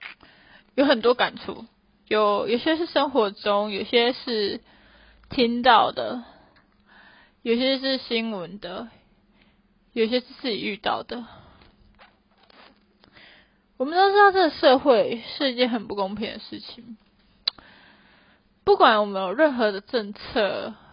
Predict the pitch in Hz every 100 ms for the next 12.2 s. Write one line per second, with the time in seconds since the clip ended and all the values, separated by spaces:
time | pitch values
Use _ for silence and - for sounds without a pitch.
0 | - 269 240 214 - - 190 - 240 220
1 | 233 202 - - 208 - 220 226 - -
2 | - - 208 202 185 202 214 _ _ _
3 | _ _ _ _ _ - - _ _ _
4 | _ 339 302 190 202 190 165 214 196 208
5 | 240 - - _ - - 208 214 190 175
6 | 170 - - 226 _ _ _ _ _ -
7 | - 381 370 202 226 185 175 185 214 -
8 | - 220 214 202 180 208 220 208 214 190
9 | 73 73 - 254 233 214 196 202 196 -
10 | 220 220 - 196 226 _ - - - -
11 | - _ 349 370 349 339 311 294 294 302
12 | 269 277